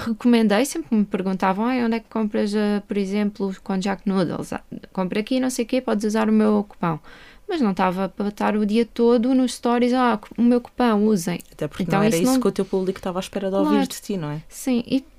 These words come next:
Speaker 1: então, obviamente que não tive assim tanto retorno e a parceria terminou. Pronto, foi, foi muito giro, mas, eh, eu não sou
Speaker 2: <laughs>
Speaker 1: vendedora e, entretanto, depois, eh, já tive duas marcas assim que acabaram por, eh, não querer continuar porque não,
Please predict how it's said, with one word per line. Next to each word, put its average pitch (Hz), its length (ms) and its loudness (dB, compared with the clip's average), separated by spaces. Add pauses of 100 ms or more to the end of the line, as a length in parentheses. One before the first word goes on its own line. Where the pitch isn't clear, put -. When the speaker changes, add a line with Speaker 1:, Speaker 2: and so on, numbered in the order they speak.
(140)
Speaker 1:
então, 240 400 0
obviamente 214 640 -2
que 277 560 0
não 190 200 0
tive 175 260 -6
assim 175 180 -6
tanto 170 220 -6
retorno 277 460 -2
e 180 240 -4
a 170 60 -4
parceria 170 480 -4
terminou. 175 480 -2 (1200)
Pronto, 220 360 -2
foi, 170 300 0
foi 180 180 -4
muito 170 160 -4
giro, 208 280 0
mas, 180 380 -4
eh, 170 220 0
eu 165 40 0
não 165 80 0
sou 240 180 6
Speaker 2:
<laughs> - 20 10
Speaker 1:
vendedora 170 580 0 (380)
e, 180 160 0
entretanto, 180 300 -2
depois, - 360 -8
eh, 190 160 -2
já 190 160 -2
tive 190 160 -6
duas 185 160 -6
marcas 180 340 -4
assim 196 420 -4
que 202 340 -8
acabaram 202 400 -4
por, 226 160 -6
eh, 220 240 -4 (200)
não 202 220 0
querer 196 160 -4
continuar 220 460 0
porque 262 480 -4
não, 262 380 -2